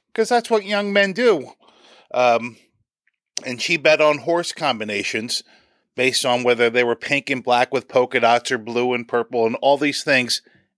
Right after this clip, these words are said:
and she won. So to see a character on television like Diane Chambers winning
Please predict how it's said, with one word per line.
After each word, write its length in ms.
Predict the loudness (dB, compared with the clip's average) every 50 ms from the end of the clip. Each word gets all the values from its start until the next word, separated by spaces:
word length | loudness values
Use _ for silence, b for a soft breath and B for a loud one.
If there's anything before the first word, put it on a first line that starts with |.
| _
and 160 | -6 -6 -4
she 160 | -4 -4 -4 -4
won. 480 | -2 0 2 4 4 2 0 -2 -10 _ _ _ _ _ _ _ _ _ _ _ _ _
So 200 | -4 0 2 2
to 80 | 4 4
see 280 | 4 2 4 4 4 4
a 60 | 4
character 560 | 2 2 2 4 4 4 4 2 0 0 0
on 100 | 0 0
television 640 | 0 0 2 2 2 2 0 -2 -4 -2 -4 -4 -2
like 180 | -2 -4 -2
Diane 420 | -2 -2 0 0 0 -2 -2 -4 -6
Chambers 480 | -4 -4 -2 -2 -4 -4 -6 -10 -10 -8
winning 480 | -6 -4 -2 -2 -2 -2 -4 -6 -10